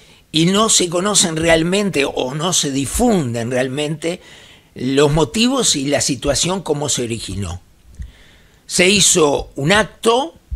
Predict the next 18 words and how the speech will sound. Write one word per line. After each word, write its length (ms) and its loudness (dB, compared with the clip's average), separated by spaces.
que 680 2
se 200 -2
llamaba 440 2
La 120 -2
Caravana 920 0
por 140 -4
la 140 -2
Libertad, 720 -2
venía 360 -2
recorriendo 560 -6
todo 140 -2
el 80 -4
país, 520 -2
habían 280 -2
estado 320 -6
en 80 -6
el 160 -6
Chuy, 440 -4